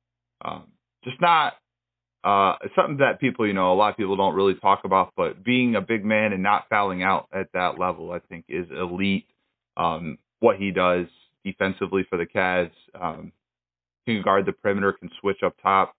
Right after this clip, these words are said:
uh, guard guards. Guards try to, you know, go around him, not able to 'cause his feet are too quick. Um, Evan Mobley, this Evan Mobley's name is gonna be in this race for a long time to come. And I could see this award being Jaren Jackson, Evan Mobley, uh, back and forth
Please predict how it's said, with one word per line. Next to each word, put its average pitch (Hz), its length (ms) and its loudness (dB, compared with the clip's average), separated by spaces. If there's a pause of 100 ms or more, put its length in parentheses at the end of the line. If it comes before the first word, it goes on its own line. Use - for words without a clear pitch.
uh, 90 160 0
guard 95 340 0
guards. 95 380 2 (100)
Guards 98 320 2
try 98 180 2
to, 90 200 -4
you 107 80 -4
know, 87 260 -2
go 101 160 6
around 95 320 2
him, 92 160 -2
not 90 220 0
able 87 240 -2
to 90 180 -10
'cause 82 140 -20
his 85 160 -18
feet 101 160 0
are 92 60 0
too 98 200 -8
quick. 98 280 2 (560)
Um, 85 280 -2
Evan 101 220 -4
Mobley, 98 540 2
this 95 120 -2 (240)
Evan 113 220 2
Mobley's 107 420 4
name 92 240 -2
is 87 80 -12
gonna 92 160 -2
be 90 140 -2
in 87 100 -4
this 85 180 -10
race 85 280 -4
for 90 80 -4
a 85 60 -2
long 85 260 -4
time 85 240 -4
to - 60 -14
come. 82 240 -6
And 82 80 -14 (140)
I 98 180 -2
could - 180 -10
see 127 80 0
this 110 180 0
award 98 280 2
being 90 420 -6
Jaren 92 240 -2
Jackson, 92 380 -4
Evan 87 260 -6
Mobley, 85 560 -6 (340)
uh, 78 220 -12 (140)
back 87 220 -2
and 87 140 -14
forth 80 260 2